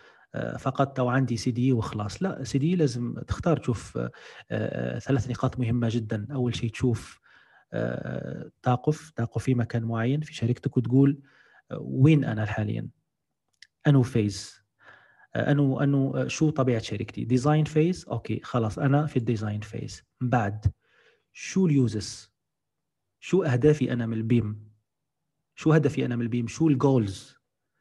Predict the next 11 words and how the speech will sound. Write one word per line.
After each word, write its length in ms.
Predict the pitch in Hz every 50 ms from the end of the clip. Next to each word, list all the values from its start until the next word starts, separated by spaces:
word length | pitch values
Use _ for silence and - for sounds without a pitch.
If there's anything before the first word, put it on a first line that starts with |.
| _ _ _ _ _ _
طيب، 300 | - 117 110 110 107 - _ _ _ _ _ - - - -
عرفت 280 | - 135 165 165 - -
الجولز؟ 440 | 151 147 135 151 160 170 160 - - - - - _ _
طيب، 360 | - 170 165 180 190 180 160 - - - - - _ _ -
روح 400 | - 127 127 165 196 190 - -
حاليًا، 440 | 135 - - 143 135 131 147 165 190
النقطة 480 | 202 202 - 156 127 127 - - - 113
الثانية، 300 | 107 - 135 127 127 127
روح 80 | 123
حاليًا 400 | - - - 120 123 135 156 156
شوف 380 | 147 - - 147 165 156 -